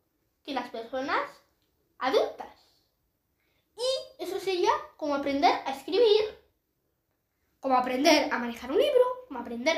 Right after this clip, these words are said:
a leer, aprenderían a usar una tableta. <clears throat> Simplemente, eso sería el primer año y luego ya lo sabrían para toda la vida.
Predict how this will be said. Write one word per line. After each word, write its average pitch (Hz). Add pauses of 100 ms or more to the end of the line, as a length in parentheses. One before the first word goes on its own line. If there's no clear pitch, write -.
a 240
leer, 359 (600)
aprenderían 294 (100)
a 285
usar 359
una 320
tableta. 233 (680)
<clears throat> -
Simplemente, 285 (280)
eso 269
sería 269
el 254
primer 302
año 571 (360)
y 320
luego 403
ya 392
lo -
sabrían 320
para 285
toda 262
la 220
vida. 214